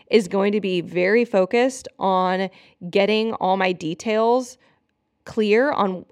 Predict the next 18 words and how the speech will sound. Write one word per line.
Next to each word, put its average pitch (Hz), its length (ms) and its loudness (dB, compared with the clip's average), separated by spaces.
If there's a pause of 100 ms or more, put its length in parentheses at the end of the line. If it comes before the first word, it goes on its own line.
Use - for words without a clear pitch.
on 196 140 0
how 220 240 -2
I'm 220 100 0
gonna 208 160 0
achieve 185 280 -6
this 180 140 -6
goal 170 200 0
of 170 80 -4
a 165 40 0
relaxed 165 480 -4
pregnancy, 254 760 -4 (600)
so 208 220 2
that 185 480 0
once 196 260 -2
I 175 120 0
get 254 320 2
to 180 240 -2
it, 160 280 0